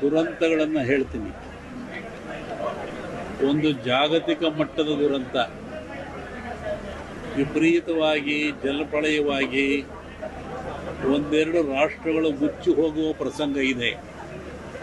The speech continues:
ಬಹಳ ಮಳೆ ಆಗಿ ಜಲಪ್ರಳಯ ಮುಚ್ಚ-, ಮುಚ್ಚೋ ಪ್ರಸಂಗ ಇದೆ. ಎಲ್ಲೂ ಆದಂಥ ಘಟನೆ. ವಾಯು ಮಾಲಿನ್ಯ ಭಾರತದ ಮೇಲೆ ಬಂದು ಜನಗಳು ಅಪಮೃತ್ಯುಗೆ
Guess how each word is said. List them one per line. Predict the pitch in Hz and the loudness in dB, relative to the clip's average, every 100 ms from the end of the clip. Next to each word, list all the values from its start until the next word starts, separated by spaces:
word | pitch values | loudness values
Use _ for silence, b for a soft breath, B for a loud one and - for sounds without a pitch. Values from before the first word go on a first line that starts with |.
| - 190 - 185 - 120 | -8 -8 -6 -8 -4 2
ಬಹಳ | 123 147 170 160 | 4 6 4 2
ಮಳೆ | 147 151 151 151 - - - 135 | 2 2 2 -2 -10 -18 -6 -2
ಆಗಿ | 151 156 127 147 175 - 127 | 0 2 2 0 -4 -6 -4
ಜಲಪ್ರಳಯ | 139 156 143 143 156 143 | 0 0 0 0 2 0
ಮುಚ್ಚ-, | 127 - 139 139 - - - - 143 | -2 0 0 -2 -8 -14 -14 -2 0
ಮುಚ್ಚೋ | - 160 147 | 2 2 2
ಪ್ರಸಂಗ | 127 147 143 139 127 | 0 2 4 4 2
ಇದೆ. | 123 117 127 349 381 - - 440 - - - - - - - - 131 143 | 0 -4 -4 -4 -6 -12 -12 -10 -10 -10 -8 -8 -8 -10 -10 -2 2 4
ಎಲ್ಲೂ | 156 175 180 165 | 6 4 6 4
ಆದಂಥ | 165 165 165 143 139 127 | 4 0 -4 -4 -2 0
ಘಟನೆ. | 139 156 147 131 - - - - - - - - - 330 - - - - - - - - - - 127 | 0 0 0 -2 -8 -14 -12 -12 -14 -14 -14 -14 -12 -12 -12 -12 -10 -10 -10 -10 -10 -10 -12 -2 2
ವಾಯು | 127 156 165 165 151 | 6 8 6 4 2
ಮಾಲಿನ್ಯ | 147 151 143 151 - 127 | 2 2 2 0 0 0
ಭಾರತದ | 143 151 151 147 143 143 | 2 2 2 2 2 2
ಮೇಲೆ | 135 127 | 0 0
ಬಂದು | 131 135 143 120 135 160 - - - - - - - - - - - 135 | 0 2 2 2 -4 -6 -8 -12 -14 -12 -10 -10 -10 -10 -10 -10 -2 2
ಜನಗಳು | 139 165 165 165 135 | 4 4 6 6 4
ಅಪಮೃತ್ಯುಗೆ | 165 170 160 151 - 165 | 0 -6 -4 -6 -2 0